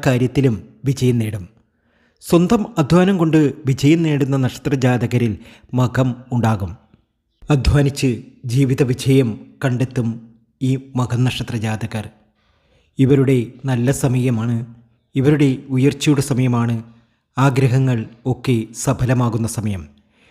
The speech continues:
ശിവക്ഷേത്രത്തിൽ ദർശനം നടത്തുക. അവിടെ ധാര, പിൻവിളക്ക്, മഹാമൃത്യുഞ്ജയ ഹോമം ഇവ നടത്തി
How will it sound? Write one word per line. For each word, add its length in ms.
ശിവക്ഷേത്രത്തിൽ 760
ദർശനം 340
നടത്തുക. 300
അവിടെ 220
ധാര, 260
പിൻവിളക്ക്, 600
മഹാമൃത്യുഞ്ജയ 720
ഹോമം 260
ഇവ 220
നടത്തി 360